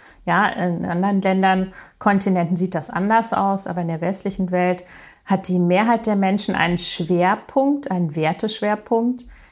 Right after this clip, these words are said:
in der Moderne, sodass da so zwei Systeme auch gut zueinander passen.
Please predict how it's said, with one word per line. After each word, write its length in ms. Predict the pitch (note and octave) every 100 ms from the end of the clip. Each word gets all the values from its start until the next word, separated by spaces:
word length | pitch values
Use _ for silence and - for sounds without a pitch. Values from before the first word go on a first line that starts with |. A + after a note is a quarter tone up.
| _
in 160 | G#3+ G#3+
der 160 | G3
Moderne, 760 | F#3+ F3 E3+ D#3 C#3 C#3+ - F3+ -
sodass 440 | - F#3+ F#3+ -
da 180 | G3 F#3
so 160 | F3+
zwei 800 | F#3 - - F3 E3+ E3+ F3 F3 - _
Systeme 800 | - G3+ - - G3 F#3+ F#3+ -
auch 260 | E3+ - -
gut 260 | G#3+ A3
zueinander 560 | - F#3 F3 D#3+ D3+ D3
passen. 680 | D3 D3+ D3 - - E3+